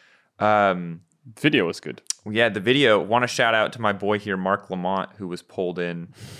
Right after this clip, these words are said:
Speaker 1: to participate in this video. And was, um, you know, had a guitar solo.
Speaker 2: Yeah, I do have a guitar solo
Speaker 1: Which
Speaker 2: in the
Speaker 1: he
Speaker 2: video.
Speaker 1: nailed. You,
Speaker 2: Yeah.
Speaker 1: you haven't seen the video.
Speaker 2: Every
Speaker 1: He just
Speaker 2: single note
Speaker 1: he
Speaker 2: that's
Speaker 1: hit
Speaker 2: live played.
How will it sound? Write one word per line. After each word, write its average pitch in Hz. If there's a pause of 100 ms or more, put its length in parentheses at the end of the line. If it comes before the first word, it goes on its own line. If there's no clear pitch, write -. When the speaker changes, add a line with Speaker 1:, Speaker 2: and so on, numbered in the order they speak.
(560)
Speaker 1:
to 107
participate 107
in 85
this 90
video. 90 (560)
And 98
was, 98
um, 95 (100)
you 107
know, 92
had 110
a 107
guitar 101
solo. 120 (120)
Speaker 2:
Yeah, 104
I 107
do 107
have 104
a 101
guitar 107
solo 107
Speaker 1:
Which 101
Speaker 2:
in -
the 98
Speaker 1:
he 104
Speaker 2:
video. 104
Speaker 1:
nailed. 110
You, 95
Speaker 2:
Yeah. 101
Speaker 1:
you 110
haven't 107
seen 113
the 107
video. 107
Speaker 2:
Every 107
Speaker 1:
He 104
just -
Speaker 2:
single 107
note 101
Speaker 1:
he -
Speaker 2:
that's 107
Speaker 1:
hit 107
Speaker 2:
live 101
played. 95